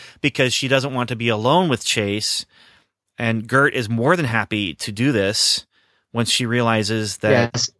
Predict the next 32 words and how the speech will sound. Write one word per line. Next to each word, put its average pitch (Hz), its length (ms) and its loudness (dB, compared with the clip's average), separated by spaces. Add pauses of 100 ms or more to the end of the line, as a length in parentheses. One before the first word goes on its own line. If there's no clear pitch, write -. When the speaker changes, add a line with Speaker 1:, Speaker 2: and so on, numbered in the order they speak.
(140)
Speaker 1:
that, 101 340 -4
uh, 98 500 -2 (100)
l-, 120 300 -8
that 104 280 -2 (220)
Carolina 117 440 4
is 95 180 -2
not 110 180 0
interested 139 440 -2
in 139 80 -4
Chase. 143 440 0
She's 113 100 -8
like, 98 140 -4
"Yeah, 120 200 0 (140)
I'll 120 80 2
come 117 200 0
with 120 180 2
you," 95 180 -2 (680)
because 101 460 -2
Gert - 320 -2
still 123 220 2
is 117 100 2
interested 104 480 0
in 104 340 -2
Chase. 92 540 -2
And 110 180 -4
then 190 640 2 (640)
Gert 190 300 4
realizes 185 1000 4 (680)
Chase - 340 -6
called 101 300 -8
her 131 140 -12
first. - 640 -14